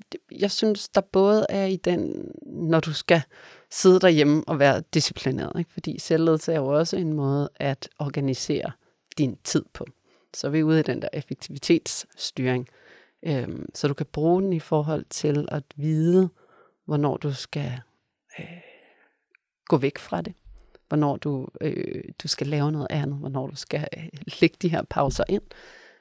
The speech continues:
Øh, men et eksempel kan også være, at man skal arbejde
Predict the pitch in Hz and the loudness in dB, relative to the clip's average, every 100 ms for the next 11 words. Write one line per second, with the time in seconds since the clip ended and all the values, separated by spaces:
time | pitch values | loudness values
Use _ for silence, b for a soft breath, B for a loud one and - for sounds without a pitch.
0 | _ 190 180 170 175 151 151 147 _ - | _ -10 -8 -6 0 2 2 -2 _ -20
1 | - 160 - 180 - 147 - 156 156 - | -12 -8 -2 -2 -2 -8 -6 -4 -4 -2
2 | - 143 151 - - 156 147 139 - - | -4 -4 -6 -10 -10 -8 -8 -8 -10 -10
3 | 156 160 - - 156 - 196 - 170 | -10 -10 -10 -8 -8 -6 -6 -6 -8